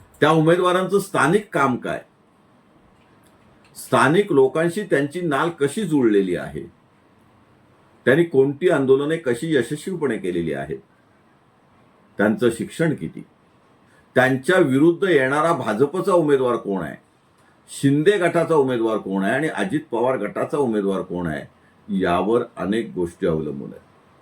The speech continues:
आपण सदिच्छा व्यक्त करायला काहीच हरकत नाही, कारण खरं तर महाराष्ट्राला आज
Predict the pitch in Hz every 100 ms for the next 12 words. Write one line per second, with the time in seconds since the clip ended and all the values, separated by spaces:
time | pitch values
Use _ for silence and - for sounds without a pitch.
0 | _ _ _ _ _ _ _ _ _ _
1 | _ _ _ _ _ _ _ - - 101
2 | 98 101 92 113 - 113 107 120 117 123
3 | 123 107 127 107 82 80 - 64 - _
4 | _ _ _ _ _ _ 107 104 - 127
5 | 147 151 104 - _ 82 92 120 120 113
6 | 98 92 107 117 92 107